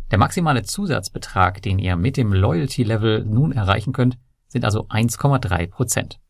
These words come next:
Damit ist das Programm ein bisschen attraktiver als das von Peerberry, denn hier gibt es ab vierzigtausend Euro in Anführungsstrichen nur ein Prozent obendrauf. Ich selbst habe aktuell meinen Zielwert bei Robocash erreicht, könnte mir aber vorstellen, langfristig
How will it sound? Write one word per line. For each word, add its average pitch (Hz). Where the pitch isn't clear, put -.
Damit 131
ist -
das 101
Programm 113
ein 98
bisschen 165
attraktiver 104
als 98
das -
von 101
Peerberry, 113
denn 101
hier 120
gibt 123
es 110
ab 98
vierzigtausend 107
Euro 98
in -
Anführungsstrichen 104
nur 143
ein 98
Prozent 98
obendrauf. 117
Ich 117
selbst 165
habe 120
aktuell 117
meinen 95
Zielwert 120
bei 92
Robocash 110
erreicht, 95
könnte 151
mir 107
aber 98
vorstellen, 95
langfristig 92